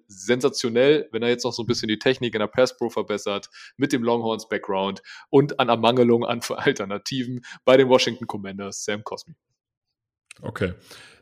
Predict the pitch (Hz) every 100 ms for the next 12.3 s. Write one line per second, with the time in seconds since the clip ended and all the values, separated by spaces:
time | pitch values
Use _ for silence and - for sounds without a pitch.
0 | - 117 160 127 127 110 107 104 113 107
1 | 95 - - 107 101 92 110 131 127 -
2 | 120 147 147 - 113 - 110 123 113 104
3 | 98 101 110 95 - - _ _ _ _
4 | _ _ - 131 151 170 156 - 110 -
5 | 117 127 139 135 123 - - 117 104 95
6 | - 107 110 - 120 120 127 117 107 117
7 | - 110 104 101 - 107 104 - 101 98
8 | 92 90 101 117 - - - - - _
9 | 110 113 113 110 113 - - _ _ _
10 | _ _ _ _ - 123 160 - 117 139
11 | 175 - _ _ - 120 123 143 147 156
12 | 170 196